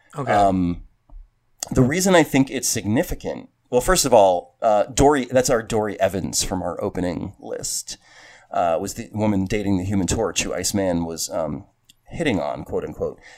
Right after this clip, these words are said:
Speaker 2: But I wanted to point out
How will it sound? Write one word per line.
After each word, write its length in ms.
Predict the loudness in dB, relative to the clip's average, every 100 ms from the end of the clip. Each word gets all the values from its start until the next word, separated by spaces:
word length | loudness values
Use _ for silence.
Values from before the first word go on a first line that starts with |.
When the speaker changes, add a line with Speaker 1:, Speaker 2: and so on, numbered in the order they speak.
| _
Speaker 2:
But 380 | 10 10 8 -8 _ _ _ _ _ _ _ _ _ _ _ _
I 140 | 8 10
wanted 240 | 12 10
to 60 | 6
point 260 | 2 6 10
out 420 | 12 12 10 0